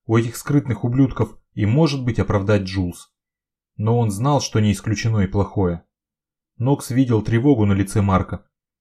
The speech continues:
Это проявлялось в том, как он смотрел на Ширли, в нахмуренности бровей, морщинках на переносице.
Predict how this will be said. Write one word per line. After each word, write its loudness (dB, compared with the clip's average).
Это 0
проявлялось 2
в -18
том, 2
как -4
он -2
смотрел -2
на 0
Ширли, 0
в -4
нахмуренности 2
бровей, 0
морщинках -2
на -2
переносице. -4